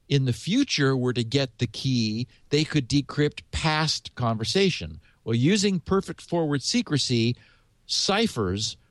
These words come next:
prevents that from happening, because then you are negotiating a so-called ephemeral key on the fly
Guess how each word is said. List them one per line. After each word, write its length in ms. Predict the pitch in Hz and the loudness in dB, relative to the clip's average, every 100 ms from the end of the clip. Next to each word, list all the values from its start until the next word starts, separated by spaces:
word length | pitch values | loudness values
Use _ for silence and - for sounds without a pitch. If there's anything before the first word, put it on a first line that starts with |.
| _ | _
prevents 480 | - 135 123 175 - | 0 2 2 2 0
that 200 | 147 139 | -2 -2
from 140 | 135 135 | 0 2
happening, 500 | 160 185 101 90 87 | 2 0 -4 -4 -2
because 480 | 117 139 131 113 - - - | -2 2 2 0 -4 -18 -6
then 480 | 110 170 202 196 185 _ | 0 2 2 0 -4 _
you 200 | 131 147 | -2 0
are 340 | 139 139 135 123 - | 2 2 0 -4 -6
negotiating 920 | 131 120 131 226 220 156 131 117 117 | -6 -2 0 0 -2 -2 -2 -2 -2
a 80 | 120 | -4
so-called 480 | - 160 151 147 135 | -2 -2 0 -2 0
ephemeral 680 | 131 - 156 196 233 151 117 | -2 -4 -2 -2 0 0 -2
key 500 | - 123 95 87 113 - _ - - _ 131 | -2 0 2 0 -4 -8 _ -20 -20 _ 0
on 320 | 143 202 196 | 2 2 0
the 80 | 165 | -2
fly 720 | - 170 175 135 101 95 | -2 0 2 0 0 -2